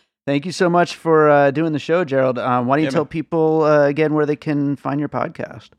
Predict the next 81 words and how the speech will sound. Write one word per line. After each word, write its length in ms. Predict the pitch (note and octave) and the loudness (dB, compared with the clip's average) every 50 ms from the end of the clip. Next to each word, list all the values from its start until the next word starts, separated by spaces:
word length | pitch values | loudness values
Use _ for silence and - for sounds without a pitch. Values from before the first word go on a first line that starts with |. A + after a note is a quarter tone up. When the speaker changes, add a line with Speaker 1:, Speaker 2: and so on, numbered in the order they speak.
| _ _ | _ _
Speaker 2:
Yeah, 140 | C#3 D#3 E3+ | -2 0 0
man. 200 | D#3+ D#3 D3+ - | 0 0 -2 0
Well, 160 | C#3 C#3+ D3 C#3+ | 2 4 4 4
I'm 80 | C#3+ | 4
doing 180 | C#3+ E3+ E3+ D#3+ | 4 2 2 2
this 100 | D3 C3 | -2 -2
different 260 | - D3 C#3 C#3+ B2+ | -2 -2 -2 0 -2
thing 180 | B2+ A#2+ A#2 G2+ | -2 -2 -2 0
where 340 | G#2+ G#2+ G#2 G#2 G#2 G2+ - - - - - | 0 0 2 2 0 -2 -4 -10 -18 -14 -12
if 160 | A2 G#2 - | -12 -6 -6
I'm 100 | A2 A2 | -4 -4
a 40 | G#2 | -2
guest, 440 | F2 G#2 A#2 A#2 A#2+ - - - - | 0 2 4 4 4 2 -2 -8 -8
and 100 | F#2 F#2 | -6 -4
I'm, 200 | F#2 F2 D#2+ - _ _ _ _ - | -4 -4 -6 -8 _ _ _ _ -10
you 100 | G2 G2+ | -8 -8
know, 40 | F2 | -4
grateful 340 | D2+ G2 G2+ G#2 G#2 - E2+ | 0 0 0 0 0 -4 -8
to 60 | E2+ | -4
be 140 | E2+ F#2 F#2+ | -2 -2 0
a 40 | |
guest 280 | F2 F2+ F2+ F#2 - - | 2 2 0 0 0 -4
on 100 | E2+ E2+ | -6 -6
your 100 | E2+ E2+ | -6 -8
show, 180 | - - F2+ E2+ | -6 -6 -4 -2
David. 240 | E2+ F2+ F2 E2 - | -2 -2 -4 -4 -6
Thanks 180 | F2+ E2 - | -10 -12 -10
so 60 | - F2 | -10 -10
much 160 | E2+ - - | -10 -8 -8
for 100 | D#2+ D#2 | -8 -2
having 240 | E2 D#2+ D#2+ D#2+ E2 | -2 -2 -2 -2 -4
me, 100 | D#2+ D#2+ | -8 -6
man. 300 | E2 E2+ E2+ E2+ D#2+ C#2+ | -6 -6 -6 -6 -6 -8
But 140 | D#2+ D#2+ D#2 | -8 -4 -4
I'm 140 | D#2+ F2 E2+ | -4 -4 -4
just 180 | F2+ F2+ - | -8 -12 -10
doing 160 | - F#2+ F#2 | -8 -6 -6
this 140 | F2 E2+ - | -6 -8 -8
thing 160 | - F2+ F2 | -8 -8 -6
where 100 | D#2+ E2+ | -4 -6
I'm 80 | E2+ D2+ | -6 -6
pumping 260 | - - F2 - E2+ | -6 -8 -8 -8 -8
up 60 | D#2+ | -8
my 100 | D2 D2 | -8 -8
YouTube 320 | D#2 E2 F2 E2 - E2+ D2 | -8 -8 -10 -10 -10 -12 -12
channel. 220 | - E2+ D#2+ D2 D2+ | -10 -10 -10 -10 -12
I'm 80 | C#2+ | -12
trying 180 | - F2 D#2+ D#2+ | -10 -10 -10 -10
to 40 | D2+ | -12
get 160 | - C#2+ - | -14 -16 -16
subscribers 680 | - C#2+ - - - A2+ A2+ B2+ A#2 - A2+ G2+ F#2 E2+ | -18 -20 -20 -14 -8 -6 -4 -4 -4 -4 -4 -8 -8 -10
and 100 | D#2+ - | -14 -14
people 240 | F2+ F2 - D#2 D#2 | -14 -16 -16 -14 -16
to, 100 | D2+ D#2 | -14 -14
Speaker 1:
Sure. 300 | - - - G#2+ A2+ C3+ | -14 -14 -14 -12 -12 -12
Speaker 2:
to 100 | - - | -14 -14
check 280 | - - G2+ F2 - | -6 -4 -4 -2 -2
out 140 | F2 E2 - | -2 -4 -4
my 40 | C#2+ D#2 | -6 -10
stuff 260 | - - E2+ - - | -8 -8 -8 -8 -8
over 180 | D2 D2+ D#2 | -10 -10 -8
there 480 | C#2+ D#2 D#2+ E2 D#2+ D#2+ D#2+ D#2 - _ _ _ _ _ _ _ _ _ _ - | -6 -4 -2 -2 -2 -2 -2 -4 -8 _ _ _ _ _ _ _ _ _ _ -14
'cause 120 | D#2+ D2+ | -8 -8
I'm 100 | F2 E2 | -6 -4
really 200 | F2 F2+ F2 E2+ | -4 -4 -4 -2
having 200 | F2 E2+ C#2+ D2+ | -4 -4 -6 -8
fun 240 | C#2+ - E2 D#2+ D#2 | -10 -8 -8 -8 -8
doing 220 | D2+ D#2+ D#2 D2+ D#2 | -8 -10 -10 -8 -8
that 180 | D#2 C2 A1 | -8 -8 -6
lately. 300 | D2+ D#2+ D2 C2 D#2 D#2 | -6 -6 -6 -6 -8 -10
I'm 100 | D#2 D2+ | -10 -10
getting 220 | D2+ - D#2+ D#2+ D#2 | -10 -8 -8 -8 -10
into 160 | D#2+ D#2 D2+ | -10 -12 -12
video 340 | C#2 E2 D#2 E2 D#2+ E2 B1+ | -10 -8 -6 -6 -6 -6 -4
editing, 460 | C#2+ D#2+ D#2 D#2 D2+ D#2 D#2 D#2 D2+ | -6 -6 -6 -6 -10 -10 -12 -12 -14
so 100 | - D#2+ | -16 -16
it's 140 | D2 - - | -16 -16 -16
cool 220 | - F2+ E2+ D#2+ | -14 -12 -12 -12
to 60 | D#2+ | -12
kind 220 | - - D#2 D2+ D2 | -12 -12 -12 -12 -12
of 240 | D2 C#2+ _ _ | -14 -16 _ _